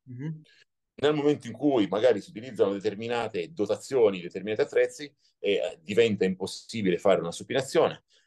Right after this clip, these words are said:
Speaker 2: dove la supinazione, a dire il vero, ha una ricaduta positiva anche a livello di quella che è l'inserzione distale del bicipite brachiale, onde evitare dei traumi a quel livello lì.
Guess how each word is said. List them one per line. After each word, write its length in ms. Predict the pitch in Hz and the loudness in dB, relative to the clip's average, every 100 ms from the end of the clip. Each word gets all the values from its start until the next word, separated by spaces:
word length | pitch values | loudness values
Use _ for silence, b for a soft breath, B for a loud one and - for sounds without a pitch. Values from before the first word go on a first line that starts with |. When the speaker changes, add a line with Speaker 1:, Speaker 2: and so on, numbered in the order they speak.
| _ | _
Speaker 2:
dove 340 | - 113 87 | 4 4 4
la 80 | 90 | -2
supinazione, 640 | - - 104 107 120 98 | -8 -8 -6 -4 2 2
a 40 | 80 | 2
dire 200 | 92 98 | -4 -4
il 100 | 95 | 2
vero, 440 | 104 92 82 87 | 6 8 8 4
ha 260 | 95 101 92 | 2 0 0
una 280 | 104 95 85 | -2 -2 -2
ricaduta 520 | 90 101 95 107 90 | -6 -4 -4 -4 -10
positiva 680 | - 87 - 117 117 127 - | -10 -18 -18 -8 0 0 2
anche 360 | 95 95 90 85 | -2 -2 0 -2
a 40 | |
livello 400 | 90 101 113 101 | 2 2 4 2
di 120 | - | -2
quella 300 | - 95 87 | 0 2 2
che 180 | - 90 | -2 -4
è 40 | |
l'inserzione 800 | 90 92 - 92 - - 127 101 | -4 -12 -12 -12 -10 0 4 4
distale 880 | 78 - - - 113 95 78 78 - _ _ _ | 0 -10 -10 0 2 2 0 -2 -4 _ _ _
del 440 | _ 95 95 87 80 | _ 0 0 -2 -10
bicipite 680 | 95 - 107 98 - - 92 | -10 -10 -10 -10 -8 0 4
brachiale, 720 | - 110 104 101 101 233 - _ | 4 4 4 6 4 4 2 _
onde 580 | 117 113 107 123 123 _ _ - | 2 2 2 -2 -2 _ _ -8
evitare 720 | 101 98 - 107 107 101 85 | -8 -6 0 2 4 2 0
dei 120 | 85 | -6
traumi 600 | 104 120 120 92 85 80 _ _ | -4 0 0 -2 -6 -16 _ _
a 160 | 73 - | -20 -10
quel 180 | 85 82 | -6 -6
livello 380 | 80 - 87 92 | 0 2 4 0
lì. 240 | 87 82 | -2 -6